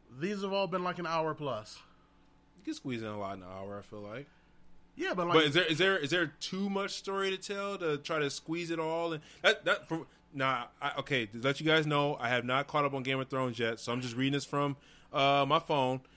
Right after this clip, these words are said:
Speaker 2: It says, "The plot's pacing is too fast." So that tells me that they're trying to squeeze in too much information, too much content into six episodes.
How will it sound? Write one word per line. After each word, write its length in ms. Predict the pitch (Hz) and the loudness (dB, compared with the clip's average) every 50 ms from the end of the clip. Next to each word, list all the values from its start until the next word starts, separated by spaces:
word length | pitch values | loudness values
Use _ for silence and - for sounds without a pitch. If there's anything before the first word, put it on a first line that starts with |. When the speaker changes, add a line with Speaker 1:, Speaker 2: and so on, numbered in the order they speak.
| - - - - | -20 -16 -2 0
Speaker 2:
It 100 | 143 139 | 2 4
says, 180 | - 156 147 139 | 6 6 6 4
"The 60 | 143 131 | 2 0
plot's 340 | - - 156 165 170 - - - - - - | 0 2 2 2 2 0 -4 -10 -14 -12 -2
pacing 320 | - 160 160 156 151 156 147 | 2 2 4 4 2 0 -2
is 100 | 135 - | -4 -2
too 140 | - 151 135 | -2 -2 -2
fast." 460 | - 147 139 127 117 110 104 - - - - - - - | 0 2 2 2 2 2 0 -6 -10 -14 -20 -20 -20 -10
So 140 | - - 135 | -4 0 4
that 180 | 147 170 190 | 4 4 4
tells 260 | - - 190 180 170 165 | 4 2 2 2 2 0
me 100 | 160 156 | 0 0
that 140 | 151 147 | 0 0
they're 80 | 135 147 | 0 -2
trying 200 | 139 - 180 165 | -2 -2 -4 -4
to 80 | 156 147 | -4 -4
squeeze 320 | - - 170 160 156 147 | -6 -4 -4 -2 0 0
in 120 | 147 139 131 - | -2 -2 -4 -6
too 280 | - - 196 196 196 185 | -6 -4 -2 -2 -2 -2
much 400 | 175 165 156 147 139 - - - | -2 -2 -2 -2 -2 -6 -10 -8
information, 600 | - 156 156 151 143 143 135 135 131 - 139 127 | -6 -6 -6 -6 -6 -6 -4 -4 -6 -6 -8 -8
too 180 | 120 - - 175 | -8 -8 -8 -6
much 280 | 175 165 156 151 - - | -4 -4 -6 -6 -6 -6
content 600 | 151 143 139 139 135 - - 127 123 120 120 - - - - - - - | -4 -2 -2 -2 -2 -4 -4 -4 -4 -4 -6 -8 -12 -18 -20 -20 -16 -10
into 640 | 127 123 123 - - 131 120 120 120 117 117 117 110 - - - - - - _ - - _ _ _ _ - - - | -8 -6 -6 -6 -4 -4 -2 -2 -2 -2 -2 -4 -6 -8 -14 -20 -20 -20 -20 _ -20 -20 _ _ _ _ -20 -20 -8
six 240 | - - 160 139 147 | -4 -4 -2 0 0
episodes. 520 | 135 117 110 - 110 92 78 73 - - | -2 -2 -4 -6 -10 -12 -12 -14 -16 -18